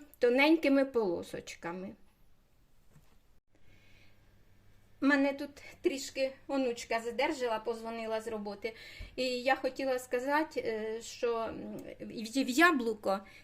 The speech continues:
я, е, трішки, ну ось, ось скільки, лимона, сок, щоб не жовтіло. Ну, там так рекомендували,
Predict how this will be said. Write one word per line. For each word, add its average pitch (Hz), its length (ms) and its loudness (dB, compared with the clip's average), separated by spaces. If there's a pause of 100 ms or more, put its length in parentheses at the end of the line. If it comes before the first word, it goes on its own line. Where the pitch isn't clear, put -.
(140)
я, 254 300 6
е, - 420 -4
трішки, 254 580 0
ну 285 240 4
ось, 214 180 -8
ось 185 200 -6
скільки, 202 540 -8 (220)
лимона, 214 640 0 (220)
сок, - 540 -2 (1200)
щоб 269 360 -6
не 277 160 8
жовтіло. 220 720 -2
Ну, 330 140 2
там 277 260 4
так 262 180 4
рекомендували, 226 800 -2